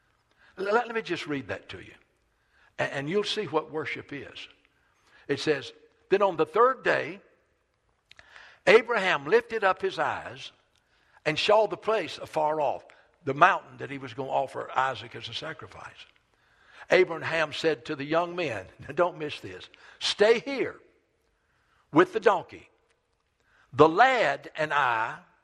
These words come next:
will go yonder and worship." First time it's ever mentioned in the Bible. He said, "Isaac and, and myself, we're gonna go up on the mountain and we're gonna worship."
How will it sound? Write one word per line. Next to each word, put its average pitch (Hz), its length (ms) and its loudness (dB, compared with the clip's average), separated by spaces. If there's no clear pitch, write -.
will 151 180 2
go 208 260 4
yonder 165 640 0
and 110 240 -6
worship." - 360 -10
First 151 240 -2
time 127 240 -2
it's 107 120 -14
ever 117 220 -10
mentioned 117 380 -16
in - 80 -12
the 98 80 -12
Bible. - 400 -10
He 156 100 0
said, 135 200 -4
"Isaac 135 420 0
and, 113 240 -18
and 120 80 -20
myself, 123 520 -8
we're 131 100 -2
gonna 127 240 -2
go 127 160 -6
up 123 140 -4
on 113 140 -12
the 113 60 -16
mountain 117 400 -6
and 110 80 -16
we're 113 80 -6
gonna 117 160 -8
worship." 117 400 -8